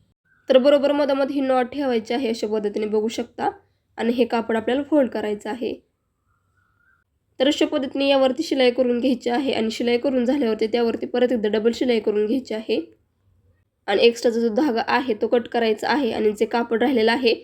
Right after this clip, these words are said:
ते देखील कट करून घ्यायचं आहे. तर खूप डिझाईन सोपी आहे, जे अगदी नवीन शिकत आहे त्यांना हे सहजच जमेल.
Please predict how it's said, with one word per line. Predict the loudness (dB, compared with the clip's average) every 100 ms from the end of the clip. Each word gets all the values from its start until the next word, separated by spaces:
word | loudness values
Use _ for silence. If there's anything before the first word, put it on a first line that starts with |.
| -10 _ 0
ते |
देखील | 2 2 2
कट | 2 0
करून | 0 0 2
घ्यायचं | 2 2 0
आहे. | -4 -2 -4 -6 _ _ _ _ _ _ _ _ _ 0
तर | 2
खूप | 6 6 6
डिझाईन | 2 4 2
सोपी | 2 0 -2 0
आहे, | 2 2 2
जे | 4
अगदी | 2 2
नवीन | 0 2 0
शिकत | -2 -2 0
आहे | 0
त्यांना | -2 -2 -2
हे | -2
सहजच | -2 0 2 2 4
जमेल. | 4 4 0